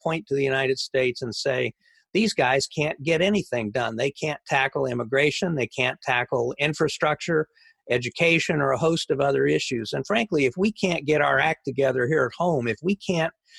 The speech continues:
begin to show the rest of the world that our system actually works and that we can solve our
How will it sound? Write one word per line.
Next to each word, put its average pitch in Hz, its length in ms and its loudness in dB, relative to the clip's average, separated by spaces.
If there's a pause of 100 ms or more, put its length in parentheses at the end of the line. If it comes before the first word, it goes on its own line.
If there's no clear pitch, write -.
(340)
begin 143 320 2
to 139 60 4
show 185 340 4
the 151 100 4
rest 156 300 2
of 139 60 4
the 123 100 0
world 151 380 4
that 139 100 -2
our 151 140 2
system 156 480 0
actually 135 400 2
works 147 580 0
and 131 140 -2
that 135 100 -2
we 147 140 2
can 117 160 -4
solve 156 420 0
our 123 160 0